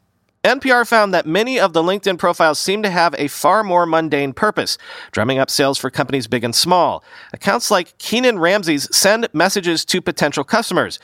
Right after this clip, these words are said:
Anyone who takes the bait gets connected to a real salesperson who tries to close the deal.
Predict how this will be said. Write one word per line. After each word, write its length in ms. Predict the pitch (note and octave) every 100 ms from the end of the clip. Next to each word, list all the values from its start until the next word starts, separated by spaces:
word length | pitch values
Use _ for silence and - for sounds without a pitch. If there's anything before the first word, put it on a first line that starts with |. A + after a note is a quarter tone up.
| - - -
Anyone 300 | B2 D#3+ D3+
who 80 |
takes 240 | C3+ D#3 -
the 80 | A#2+
bait 240 | D#3+ E3
gets 240 | D3 -
connected 440 | - C#3+ D3 - C#3
to 140 | C#3 A#2+
a 100 | A#2+
real 340 | G2+ F#3 C4
salesperson 600 | A3+ D#3+ C#3+ - C#3 E3+
who 80 | D#3+
tries 280 | - A#2+ A#2+
to 60 | A#2
close 280 | C3 A#2+
the 100 | A2
deal. 340 | A2+ G#3 D3+